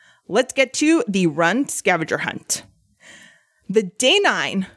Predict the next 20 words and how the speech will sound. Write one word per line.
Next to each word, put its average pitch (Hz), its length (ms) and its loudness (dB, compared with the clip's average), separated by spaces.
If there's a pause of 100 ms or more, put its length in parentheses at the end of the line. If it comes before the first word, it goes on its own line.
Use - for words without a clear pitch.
(200)
run 240 480 0
scavenger 285 580 -2
hunt 294 300 -2
item 240 240 2
to 302 100 -2
find 185 480 0 (100)
is 233 720 2 (1080)
breakfast. 269 680 -2 (600)
And 240 560 4
I 233 60 4
did 277 240 -2
this 240 320 0
in 220 180 0
honor 226 280 2
of 202 320 2
National 196 480 0
Greek 185 260 0
Yogurt 160 300 0
Day 160 180 4
because, 156 640 -2